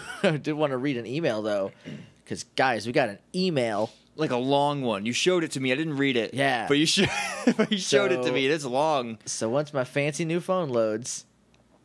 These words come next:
Speaker 2: We both have fancy new phones.
Speaker 1: Come on, buddy. That's what's new with us, is we got new phones.
Speaker 2: Yeah.
Speaker 1: Not together. Like, we both got 'em basically at the same time, but separately. <laughs> All right, phone. Be a bro.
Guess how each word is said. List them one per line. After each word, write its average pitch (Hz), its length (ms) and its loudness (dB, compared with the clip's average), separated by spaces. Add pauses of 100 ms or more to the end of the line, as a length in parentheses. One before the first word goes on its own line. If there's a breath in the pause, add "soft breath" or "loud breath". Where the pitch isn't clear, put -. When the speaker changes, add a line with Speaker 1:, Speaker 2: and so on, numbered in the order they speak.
(320)
Speaker 2:
We 107 100 -6
both 127 240 -2
have 90 180 -2
fancy 90 360 -8
new 78 140 -12
phones. - 160 -14
Speaker 1:
Come 123 160 -4
on, 117 200 -2
buddy. 104 160 0
That's 147 160 2
what's 147 160 0
new 135 180 2
with 113 100 0
us, 104 220 -2
is 117 80 -4
we 117 80 0
got 123 160 2
new 123 140 -2
phones. 107 300 0
Speaker 2:
Yeah. 117 80 -2
Speaker 1:
Not 151 160 2
together. 131 560 2 (140)
Like, 123 320 0 (120)
we 135 100 2
both 147 300 2
got 143 160 2
'em 139 100 -2
basically 147 300 2
at 135 80 -2
the 131 60 -6
same 139 280 0
time, 131 280 2
but 123 100 -4
separately. 113 600 0
<laughs> - 520 -14 (760)
All 147 80 -2
right, - 140 0
phone. 131 560 -4
Be 143 160 -6
a 143 60 -4
bro. 139 540 -4